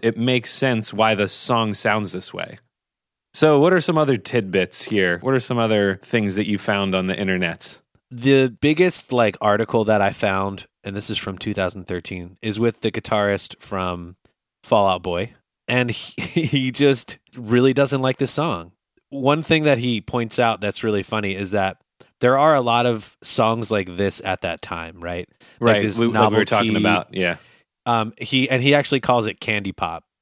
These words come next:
Speaker 2: He's like, "Mambo Number Five may have paved the way for that kind of candy pop, like the Black Eyed Peas and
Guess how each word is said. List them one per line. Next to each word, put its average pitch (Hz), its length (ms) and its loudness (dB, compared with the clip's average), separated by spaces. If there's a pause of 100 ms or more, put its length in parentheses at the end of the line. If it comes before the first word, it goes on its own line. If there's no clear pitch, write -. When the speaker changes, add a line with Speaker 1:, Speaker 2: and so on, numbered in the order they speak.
(140)
Speaker 2:
He's 98 160 -6
like, 92 320 -6 (560)
"Mambo 113 600 2
Number 110 260 0
Five 101 420 0
may 101 180 -4
have 98 160 -4
paved 98 280 -4
the 95 80 -6
way 90 400 -6 (540)
for 98 240 -2
that 92 200 -2
kind 92 240 -6
of 90 220 -8 (240)
candy 87 340 -10
pop, - 340 -14
like 87 240 -10
the 92 80 -8
Black 90 320 -6
Eyed 87 180 -6
Peas 101 520 -4
and 85 260 -12